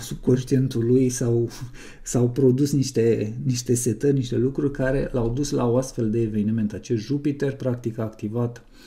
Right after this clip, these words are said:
inconjuncția dintre ascendent și Mercur, între ce intenție ai și cum se mani-, genera-, se generează lucrurile. Și am văzut că la el, în harta natală, există destul de multe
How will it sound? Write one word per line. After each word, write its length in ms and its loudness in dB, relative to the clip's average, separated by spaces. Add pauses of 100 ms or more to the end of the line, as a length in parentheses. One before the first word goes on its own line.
(340)
inconjuncția 680 0
dintre 320 -2
ascendent 680 -4
și 200 -6
Mercur, 680 -4 (300)
între 360 -4
ce 180 -4
intenție 640 0
ai 300 -4
și 200 -8
cum 340 0
se 460 -2 (100)
mani-, 520 0
genera-, 500 0 (140)
se 260 -8
generează 560 -2
lucrurile. 480 -4 (400)
Și 120 -10
am 120 2 (100)
văzut 300 2
că 60 -4
la 140 -2
el, 100 0
în 100 -4
harta 300 -4
natală, 340 0
există 320 -4
destul 400 -2
de 80 0
multe 480 -4